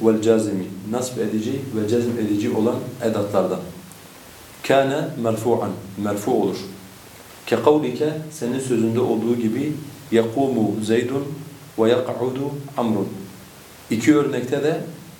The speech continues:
fiili muzarinin başında hiçbir amil gelmediği için, yani kendi halinde varit olduğu için merfu olmuştur. "Yakumu ve yak'udu."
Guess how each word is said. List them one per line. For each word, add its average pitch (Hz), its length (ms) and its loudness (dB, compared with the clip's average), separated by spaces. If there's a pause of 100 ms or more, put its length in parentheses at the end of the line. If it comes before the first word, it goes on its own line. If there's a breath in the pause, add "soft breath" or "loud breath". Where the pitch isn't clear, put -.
(180)
fiili 127 280 2
muzarinin 113 580 2
başında 113 460 -2 (100)
hiçbir 113 440 0
amil 117 200 2
gelmediği 113 580 2
için, - 200 -4 (140)
yani 101 260 0
kendi 110 340 2
halinde 107 580 0
varit 107 280 0
olduğu 104 220 -2
için 101 280 -2 (320)
merfu 107 340 2
olmuştur. 95 440 0 (120)
"Yakumu 110 640 2 (380)
ve 104 100 2
yak'udu." 101 540 2